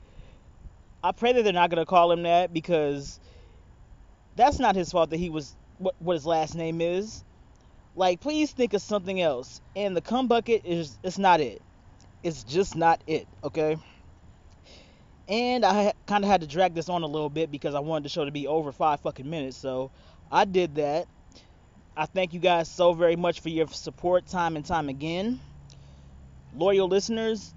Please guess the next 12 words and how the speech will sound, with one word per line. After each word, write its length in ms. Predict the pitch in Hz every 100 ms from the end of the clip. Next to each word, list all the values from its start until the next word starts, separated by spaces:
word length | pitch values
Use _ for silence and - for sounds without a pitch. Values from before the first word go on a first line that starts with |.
| -
thank 260 | 175 170 180
you 340 | 190 214 240 - - - 156
always. 720 | 165 170 175 185 226 240 - - - - - - - - - - - -
And 220 | 180 175
please 260 | - 240 247
follow 220 | 240 208
the 80 | 170
Dangerous 320 | 196 180 175
Sports 320 | - 196 180
Talk 260 | 202 185 -
Facebook 400 | 202 220 160 139
page. 480 | 160 123 113 123